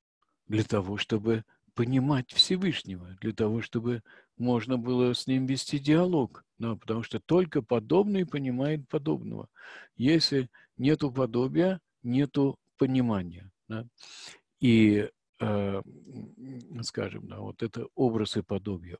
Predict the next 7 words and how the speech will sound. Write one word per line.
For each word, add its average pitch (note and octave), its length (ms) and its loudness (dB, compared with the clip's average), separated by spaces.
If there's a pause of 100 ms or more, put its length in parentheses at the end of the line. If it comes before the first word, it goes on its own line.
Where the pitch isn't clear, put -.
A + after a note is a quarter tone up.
Образ B2 400 0
и G#2+ 60 -8
подобие F#2 600 -8 (1080)
прежде B2 360 0
всего A2 520 -4 (260)
выражается A#2+ 1160 -2
в, G#2 460 -6